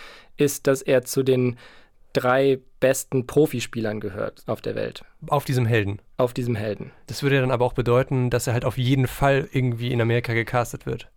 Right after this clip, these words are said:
Speaker 1: Jein. Das Problem ist, dass Roadhog so in den vergangenen zwei Jahren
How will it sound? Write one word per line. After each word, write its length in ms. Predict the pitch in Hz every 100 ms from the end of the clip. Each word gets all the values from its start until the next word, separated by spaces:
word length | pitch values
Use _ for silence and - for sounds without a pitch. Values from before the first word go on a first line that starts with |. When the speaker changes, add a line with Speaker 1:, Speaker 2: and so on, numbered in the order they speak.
| -
Speaker 1:
Jein. 640 | 156 139 135 139 180 220 - - - -
Das 160 | 147 -
Problem 420 | 151 143 160 175
ist, 240 | 160 -
dass 220 | 143 -
Roadhog 480 | 139 156 - 147 -
so 80 | 139
in 80 | 135
den 120 | 127
vergangenen 560 | - 127 139 175 151 143
zwei 260 | - 127
Jahren 340 | 131 127 143